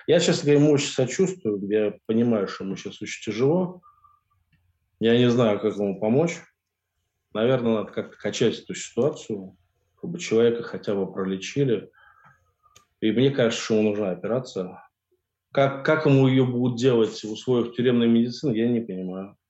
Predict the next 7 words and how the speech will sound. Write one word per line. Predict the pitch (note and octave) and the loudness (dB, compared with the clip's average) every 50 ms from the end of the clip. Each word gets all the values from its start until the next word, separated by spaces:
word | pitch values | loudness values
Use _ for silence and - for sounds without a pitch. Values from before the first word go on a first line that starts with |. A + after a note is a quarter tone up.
| _ _ _ _ _ _ _ _ _ _ _ _ _ _ _ _ _ _ _ _ _ _ _ _ _ _ _ | _ _ _ _ _ _ _ _ _ _ _ _ _ _ _ _ _ _ _ _ _ _ _ _ _ _ _
Я | - - G2+ G#2 | -14 -10 -10 -10
не | G2 | -10
понимаю, | F2+ - F#2 F#2 F#2+ F#2+ F#2+ F2+ F2 F2 | -10 -10 -10 -8 -8 -6 -6 -8 -8 -10
как | - E2 E2 - - | -12 -14 -14 -14 -14
это | - - | -14 -12
будет | - E2 E2+ E2+ F2 | -10 -8 -8 -8 -4
делаться. | G#2+ A#2 B2+ C3+ B2+ A#2 - - - - | -2 0 2 2 0 -2 -6 -12 -20 -20